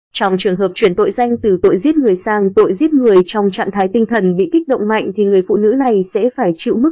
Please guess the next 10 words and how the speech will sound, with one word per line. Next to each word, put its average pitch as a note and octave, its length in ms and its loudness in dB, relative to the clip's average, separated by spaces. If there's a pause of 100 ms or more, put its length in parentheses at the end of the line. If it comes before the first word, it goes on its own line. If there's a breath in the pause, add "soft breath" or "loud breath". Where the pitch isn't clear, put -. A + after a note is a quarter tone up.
hình F#3 220 2
phạt F#3 220 -2
cao F#3+ 200 0
nhất C4 220 0
có A3 140 -2
thể, G3+ 260 4 (420)
tới F3+ 220 2
ba F#3+ 180 0
năm F#3 280 -2
tù. E3 260 2